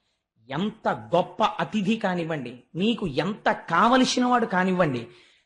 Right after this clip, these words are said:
"అయ్యా, నేను కొంచెం తొందరగా వెళ్ళిపోవాలండి భోజనం చేసి, నా ట్రైన్ టైమ్ అయిపోతోంది, నాకు ఎక్కడో అక్కడ పెట్టించేద్దురు" అన్నాడు అనుకోండి, పొరపాటున కూడా ఒకరి దగ్గరికి వెళ్ళి, "అయ్యా, మీరు నెక్స్ట్ పంక్తిలో తిందురు గాని,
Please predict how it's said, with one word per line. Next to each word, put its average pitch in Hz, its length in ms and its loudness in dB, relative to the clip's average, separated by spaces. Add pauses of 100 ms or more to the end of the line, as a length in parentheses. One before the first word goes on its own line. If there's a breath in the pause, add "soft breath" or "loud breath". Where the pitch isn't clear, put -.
(140 soft breath)
"అయ్యా, 175 180 2
నేను 226 180 2
కొంచెం 208 360 -4
తొందరగా 240 420 0
వెళ్ళిపోవాలండి 190 600 0
భోజనం 175 380 0
చేసి, 170 720 0 (220 loud breath)
నా 190 60 -6
ట్రైన్ 240 480 -2
టైమ్ 196 200 0
అయిపోతోంది, 180 520 -2
నాకు 190 240 -4
ఎక్కడో 180 240 -4
అక్కడ 247 300 -4
పెట్టించేద్దురు" 180 840 -4
అన్నాడు 185 220 0
అనుకోండి, 170 400 0 (680 soft breath)
పొరపాటున 254 920 6
కూడా 190 680 6 (320 loud breath)
ఒకరి 196 280 2
దగ్గరికి 175 420 2
వెళ్ళి, 165 460 2
"అయ్యా, 202 160 4
మీరు 220 160 6
నెక్స్ట్ 151 420 -2
పంక్తిలో 247 400 2
తిందురు 180 300 2
గాని, 175 600 2